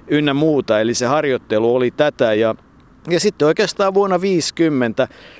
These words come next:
silloin hän oli jo Salpausselällä kakkonen, hävisi sekunnin Kerttu Pehkoselle, ja vastaavasti sitten Typy eli sisko hävisi Lyydialle kaksi sekuntia, ja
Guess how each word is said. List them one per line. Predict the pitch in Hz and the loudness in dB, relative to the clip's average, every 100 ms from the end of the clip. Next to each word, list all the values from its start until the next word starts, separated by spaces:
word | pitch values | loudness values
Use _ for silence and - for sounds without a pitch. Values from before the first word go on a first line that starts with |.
| - | -10
silloin | - 214 160 135 | 0 2 2 0
hän | 160 | 0
oli | 190 156 | 2 2
jo | 139 135 127 208 - | 2 0 -6 -18 -12
Salpausselällä | - 156 147 - 110 107 - 117 113 | -2 0 0 -2 -2 -2 0 0 0
kakkonen, | 117 139 127 - 101 110 | 0 -2 -2 -4 -4 -4
hävisi | 117 131 127 123 | -4 -2 -4 -4
sekunnin | 120 170 165 135 107 104 | -2 -2 0 -4 -4 -6
Kerttu | 120 120 - 120 | -4 -4 -6 -4
Pehkoselle, | 143 139 - 113 - 110 110 113 | 0 -2 -2 -6 -4 -2 0 0
ja | 113 117 _ | 0 -4 _
vastaavasti | 120 117 - 101 110 - 104 | -6 -6 -2 -2 -2 -6 -8
sitten | - 120 - 117 98 - - - _ - | -10 -8 -4 -4 -6 -20 -20 -20 _ -4
Typy | 131 - 120 110 | -4 -2 0 0
eli | 107 113 95 | 0 -4 -6
sisko | - 123 117 - 107 | -6 -4 -4 -4 -4
hävisi | 110 110 120 | -2 -4 -2
Lyydialle | 120 113 110 107 107 - | 0 0 0 -2 -2 -2
kaksi | 131 - - | -4 -4 -8
sekuntia, | 101 98 101 92 110 107 107 | -8 -6 -8 -8 -4 -2 0
ja | 113 | -2